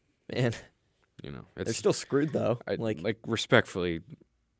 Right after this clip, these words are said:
Speaker 2: our first is not gonna be as high as the Broncos' first, <laughs> so
Speaker 1: Yeah.
Speaker 2: they downgraded.
Speaker 1: Man.
Speaker 2: But
Speaker 1: Oh, well. Anyways, Cardinals lost the Seahawks.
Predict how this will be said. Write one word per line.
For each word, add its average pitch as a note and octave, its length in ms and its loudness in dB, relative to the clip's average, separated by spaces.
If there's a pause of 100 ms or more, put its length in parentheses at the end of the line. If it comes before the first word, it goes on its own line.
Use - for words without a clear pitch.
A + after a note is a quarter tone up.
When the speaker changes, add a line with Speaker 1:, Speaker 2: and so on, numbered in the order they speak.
(440)
Speaker 2:
our G2 180 2
first - 340 -4
is F2 100 -6
not F2 220 -4
gonna F2 120 -4
be D#2+ 120 -6
as E2 100 -8
high D#2 160 -4
as E2 120 -8
the C#2 60 -10
Broncos' - 380 -10
first, - 440 -12
<laughs> - 120 -16
so A2+ 220 -4 (280)
Speaker 1:
Yeah. G2+ 320 0
Speaker 2:
they G#2+ 140 2
downgraded. E2 560 -2 (720)
Speaker 1:
Man. G2+ 280 -8 (580)
Speaker 2:
But - 160 -14 (200)
Speaker 1:
Oh, C#3+ 60 -4
well. G2 220 -4 (1300)
Anyways, G2+ 760 0 (840)
Cardinals B2 420 2
lost A#2+ 180 6
the A2+ 60 -2
Seahawks. G#2 680 2